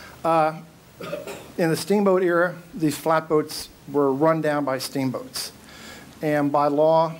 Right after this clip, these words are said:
uh, steamboat crews had to do this. I mean, a flatboat cruise had to do this. They had to have a lantern on at night to warn steamboats of where they were. Well, a lot of times they ran dark in the night.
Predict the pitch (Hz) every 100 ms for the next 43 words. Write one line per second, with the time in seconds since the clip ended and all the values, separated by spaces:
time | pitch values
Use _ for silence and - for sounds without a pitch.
0 | - 139 135 127 - 175 165 160 143 -
1 | 147 139 - - - - - 185 196 170
2 | 160 165 170 156 - - 165 147 - 175
3 | 160 147 135 - 139 131 185 170 143 139
4 | 135 135 - - 156 196 175 156 143 139
5 | 156 170 139 127 117 143 135 131 117 -
6 | - - - - - - - - - 139
7 | 165 160 165 - 175 156 147 143 123 135
8 | 143 139 139 135 135 139 139 143 160 151
9 | 165 170 165 143 131 135 135 139 139 139
10 | 127 131 135 135 127 123 123 117